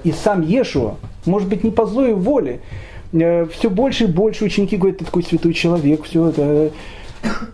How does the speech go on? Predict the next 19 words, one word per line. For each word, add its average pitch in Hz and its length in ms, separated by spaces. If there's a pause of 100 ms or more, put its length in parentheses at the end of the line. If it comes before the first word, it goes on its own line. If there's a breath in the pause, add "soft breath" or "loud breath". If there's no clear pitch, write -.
(160)
может 143 240
быть, 175 140
ты 165 100
и 175 40
есть 160 500 (420)
тот 160 220
самый 185 320
человек, 175 440
о 156 60
котором 160 300
ты 165 100
рассказываешь? 180 640 (240)
Может, 170 240
ты 180 80
и - 20
есть 226 280
тот 160 160
самый 147 400
Машиах?» 147 600